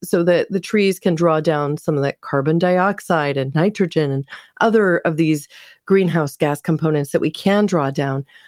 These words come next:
But there are so many that we cannot. And so ultimately,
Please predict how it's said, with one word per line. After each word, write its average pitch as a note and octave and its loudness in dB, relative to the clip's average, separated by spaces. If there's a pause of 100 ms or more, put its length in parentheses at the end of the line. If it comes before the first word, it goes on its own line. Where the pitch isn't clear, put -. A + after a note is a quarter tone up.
But A3+ 0
there C#4 4
are B3 4
so C4+ 0
many G#3+ 2
that E3 0
we E3 0
cannot. - -6 (560)
And F3+ 0
so F#3 2
ultimately, F#3 0